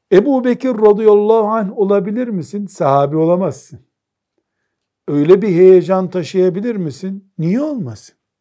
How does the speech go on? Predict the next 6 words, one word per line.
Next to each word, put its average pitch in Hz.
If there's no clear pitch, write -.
Var 247
mı? 240
Yok. 165
Ama 131
hedef 170
Allah 160